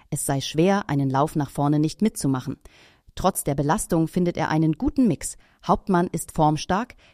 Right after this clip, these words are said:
defensiv solide und hat vier Treffer vorbereitet. Zuletzt beim eins zu null gegen Z F C Meuselwitz. Unter Trainer Robert Schröder erhält er Vertrauen und Freiheiten.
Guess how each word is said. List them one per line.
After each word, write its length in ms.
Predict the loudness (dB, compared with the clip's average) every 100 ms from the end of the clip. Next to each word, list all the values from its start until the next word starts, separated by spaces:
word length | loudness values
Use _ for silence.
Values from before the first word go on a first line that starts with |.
| 0
defensiv 440 | 0 2 2 0 -2
solide 460 | -2 0 2 0 -2 -10 -4
und 140 | -2
hat 160 | -2 -4
vier 260 | -2 -2
Treffer 280 | 0 -2 -2
vorbereitet. 680 | 2 2 2 -2 -6 -10 -16 _ -20 -8
Zuletzt 480 | 0 2 2 0 0
beim 180 | 0 2
eins 380 | 0 0 -2
zu 120 | 0 4
null 320 | 6 6 2 _
gegen 260 | -2 0 0
Z 220 | -2 -2
F 140 | -4
C 160 | 0 2
Meuselwitz. 720 | 4 4 2 -4 -6 -10 -16 _ -20 -20 _
Unter 260 | 2 4 2
Trainer 280 | 2 2 4
Robert 320 | 2 0 -2
Schröder 360 | 0 2 2 -2
erhält 300 | 0 0 -2
er 80 | -6
Vertrauen 540 | -6 -2 2 2 2
und 160 | 0 -4
Freiheiten. 600 | -2 -2 -2 -6 -8